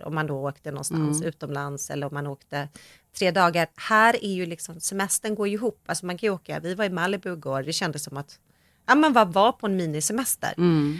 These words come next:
Speaker 1: Men samtidigt så gör man ju inte det där commitment, lämna telefonerna, packa.
Speaker 2: Nej, men vadå?
Speaker 1: Nu åker
Speaker 2: Men åka
Speaker 1: vi
Speaker 2: till
Speaker 1: iväg.
Speaker 2: Malibu och äta brunch, det är väl lite som, alltså, det kan man ju, alltså, det är ju inte samma sak. Man åker iväg
Speaker 1: Men det
Speaker 2: och
Speaker 1: gör
Speaker 2: bor på
Speaker 1: man ju inte i
Speaker 2: hotell,
Speaker 1: Stockholm,
Speaker 2: liksom.
Speaker 1: man bodde en helg.
Speaker 2: Ja. Men, eh,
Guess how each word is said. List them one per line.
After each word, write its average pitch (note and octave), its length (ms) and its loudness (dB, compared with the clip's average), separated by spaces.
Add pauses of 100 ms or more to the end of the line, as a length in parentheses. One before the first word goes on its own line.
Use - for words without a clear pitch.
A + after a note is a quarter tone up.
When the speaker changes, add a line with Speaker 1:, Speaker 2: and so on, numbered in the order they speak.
Speaker 1:
Men G#3 120 4
samtidigt A#3 600 6
så A#3 120 2
gör G3+ 240 6
man G3+ 120 4
ju G#3 60 2
inte F3 180 -4
det D#3+ 60 -2
där D#3 60 2
commitment, E3 720 -6
lämna E3 320 0
telefonerna, D3+ 840 -6
packa. - 240 -6 (200)
Speaker 2:
Nej, D#3+ 220 4
men F3+ 120 6
vadå? F#3 260 4
Speaker 1:
Nu G#3 160 4
åker G3+ 200 4
Speaker 2:
Men G3+ 60 8
åka F#3+ 100 4
Speaker 1:
vi F#3+ 60 2
Speaker 2:
till G3 100 6
Speaker 1:
iväg. A#3+ 180 8
Speaker 2:
Malibu A3+ 240 6
och F3 80 6
äta E3 180 4
brunch, F3+ 520 4
det E3 60 0
är D3 40 0
väl F3 100 4
lite D#3 260 2
som, C#3 380 -2
alltså, - 180 -4
det D3 80 -6
kan F3+ 140 -2
man E3 100 2
ju, C#3 340 0
alltså, D#3 180 0
det D3+ 80 2
är F#3+ 40 6
ju F#3 40 6
inte D#3 140 2
samma C#3+ 280 -2
sak. D3+ 460 -4
Man F3 180 2
åker E3 260 2
iväg G3+ 380 4
Speaker 1:
Men F#3+ 100 6
det - 40 4
Speaker 2:
och D4 60 6
Speaker 1:
gör E4+ 100 10
Speaker 2:
bor C#4 60 8
på A#3+ 60 4
Speaker 1:
man A#3 100 4
ju A3 40 2
inte G#3+ 140 0
i - 20 4
Speaker 2:
hotell, E4 60 6
Speaker 1:
Stockholm, D3+ 220 2
Speaker 2:
liksom. A#3+ 280 -2
Speaker 1:
man A#3 100 0
bodde F3 280 -4
en D3+ 100 -6
helg. C#3+ 360 -8
Speaker 2:
Ja. C#3+ 280 -4 (340)
Men, F#3+ 140 6 (240)
eh, - 80 -4